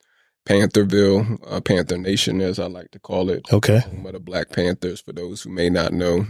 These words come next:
Speaker 1: where Huey Newton and Bobby Seale, the,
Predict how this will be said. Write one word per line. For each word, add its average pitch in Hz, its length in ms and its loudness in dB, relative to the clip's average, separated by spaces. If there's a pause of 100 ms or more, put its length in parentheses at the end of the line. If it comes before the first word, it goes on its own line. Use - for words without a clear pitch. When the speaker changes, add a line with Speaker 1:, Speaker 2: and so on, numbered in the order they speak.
(140)
Speaker 1:
where - 260 -6
Huey 98 580 2 (240)
Newton 95 380 -2
and 90 200 -14
Bobby 85 300 0
Seale, 95 460 2 (540)
the, - 140 -4